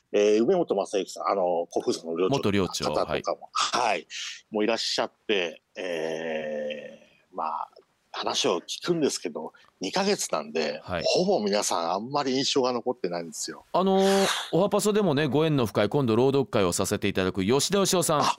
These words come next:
Speaker 2: 九十歳なんですけれども、
Speaker 1: はい。
Speaker 2: あのー、
Speaker 1: はい。
Speaker 2: インタビューされたんですよね。
Speaker 1: はい、もうさせていただきました。
Speaker 2: 吉田さんでさえそんなにエピソードは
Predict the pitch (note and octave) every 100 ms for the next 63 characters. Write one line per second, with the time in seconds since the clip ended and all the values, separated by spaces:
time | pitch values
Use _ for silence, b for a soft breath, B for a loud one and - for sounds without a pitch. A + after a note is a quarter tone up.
0 | - F3+ G3 G#3 - D3+ A#2+ G2+ - F#2+
1 | A2+ B2+ - - F3+ F#3+ F#3+ F#3+ D3 -
2 | G#3 G3+ D#3+ C3 D#3+ C3 F#2 F2+ F2 G2
3 | G#2+ - _ _ _ _ - - D#3 D3
4 | B2+ A#2+ A2+ A2+ A#2+ B2 A#2 C3 - A2+
5 | F#2 - A3+ - C4 - C4+ C4+ B3+ B3+
6 | D4 B3+ - F#3 G3+ G3+ G3 G3 F#3+ -
7 | - F3+ - C3+ G#2 F2 G2